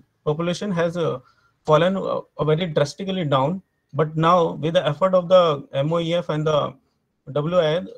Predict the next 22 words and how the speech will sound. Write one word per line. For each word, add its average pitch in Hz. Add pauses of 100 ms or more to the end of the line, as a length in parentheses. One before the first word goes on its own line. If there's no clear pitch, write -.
there 160
is 185
a 208 (840)
bustard 151
conservation 165
breeding 160
center, 160
which 147
is, 180
uh, 135 (480)
located 143
at -
Samsudashi, 160
Rajasthan. 151
The 185
po-, -
population 170
of 180
the 156
bustard 180 (160)
is 165 (100)
on 202